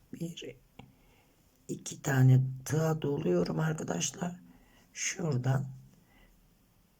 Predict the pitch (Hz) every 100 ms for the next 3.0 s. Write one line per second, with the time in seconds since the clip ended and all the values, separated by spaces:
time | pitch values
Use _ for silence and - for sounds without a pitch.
0 | _ - 165 139 127 120 - 120 - -
1 | 151 - - - - 123 107 120 - -
2 | 131 - - - - 120 120 - 160 175